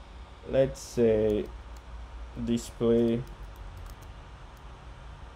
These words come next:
display sum. So we're gonna try to add some two numbers with this function, and we'll have a num one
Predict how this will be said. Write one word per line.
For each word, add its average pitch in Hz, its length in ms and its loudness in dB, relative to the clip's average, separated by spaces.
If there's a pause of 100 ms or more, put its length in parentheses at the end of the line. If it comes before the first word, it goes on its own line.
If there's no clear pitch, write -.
(840)
display 117 520 4
sum. 117 440 2 (200)
So 107 220 -2
we're 104 180 -2
gonna 113 300 2
try 107 300 2
to - 280 -6
add 95 200 2 (200)
some 87 260 -10
two 98 200 -2
numbers 73 560 -6
with 78 120 -8
this 92 160 -6
function, - 440 -10 (540)
and 110 380 6
we'll 113 100 2
have 113 340 6 (580)
a 113 60 -6
num 107 360 2
one 156 380 4